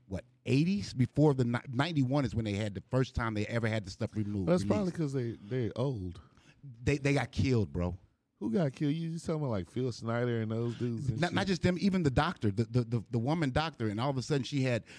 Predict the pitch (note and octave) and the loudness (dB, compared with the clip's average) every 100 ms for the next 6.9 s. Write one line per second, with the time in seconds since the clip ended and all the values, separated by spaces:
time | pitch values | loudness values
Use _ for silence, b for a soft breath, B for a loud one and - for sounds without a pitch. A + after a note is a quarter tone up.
0 | B C3+ G#2+ C3 C#3+ - - C#3+ D3+ - | B -2 2 2 2 -2 -2 0 -2 0
1 | C#3+ G2 A2+ - B2 - D3 C3+ C#3 A2 | 0 2 0 -2 -4 2 4 6 4 2
2 | - D#3+ - C#3 B2+ A#2+ A2 - A2 G2 | 0 -4 -2 -4 -2 -4 -2 0 4 6
3 | A2+ A2+ A#2+ A#2+ G#2 F2+ G2 G2+ A#2+ B2 | 6 4 2 2 2 2 0 -2 -4 -4
4 | C#3 D3 D#3 D#3+ F3 G#3 G3 B2+ B2 A#2+ | -2 -2 -2 -4 -6 -6 -4 2 4 6
5 | A#2+ A2+ C3+ - A2+ A2 G2 F#2 F2 D#2+ | 4 2 -4 -4 -2 -2 -2 -2 -4 -6
6 | - F2 F2 F2 A2+ G2+ G2+ F2+ F2+ | -6 -8 -8 -6 -2 0 0 0 -2